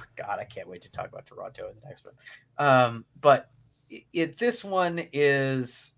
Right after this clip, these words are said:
a situation where you're just like, "Fuck, man." I, it, this is, he was the belle of the ball at this point. Everyone knew that he wanted out of San Jose. Everybody knew that people wanted him out of San Jose. Uh,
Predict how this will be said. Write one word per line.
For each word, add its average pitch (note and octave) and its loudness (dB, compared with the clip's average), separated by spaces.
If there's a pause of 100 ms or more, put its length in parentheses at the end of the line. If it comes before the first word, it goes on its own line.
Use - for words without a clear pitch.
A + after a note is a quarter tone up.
(520)
a C3+ -8
situation C#3 -6
where B2 -6
you're A#2 -4
just A#2 -8
like, A2+ -4
"Fuck, - -10
man." G2+ -8 (240)
I, F#2+ -10 (200)
it, - -12 (760)
this G#3 4
is, A3+ -2 (160)
he - -6
was F#3+ -2
the D#3 0
belle D#3+ 10
of E3 4
the D#3+ 0
ball C#3+ 8
at D3+ -4
this D#3 -2
point. E3 -4 (260)
Everyone D#3+ 2
knew C#3+ -2
that C#3+ 0
he C#3+ -6
wanted C3+ 0
out C#3 6
of C3+ -2
San C3+ -2
Jose. B2 0
Everybody C#3 -2
knew B2 -4
that A2+ 0 (640)
people G2+ -6
wanted D3 0
him D3+ -2
out C#3+ 2
of C#3 -4
San C#3+ -6
Jose. C#3+ -2 (360)
Uh, A2+ 4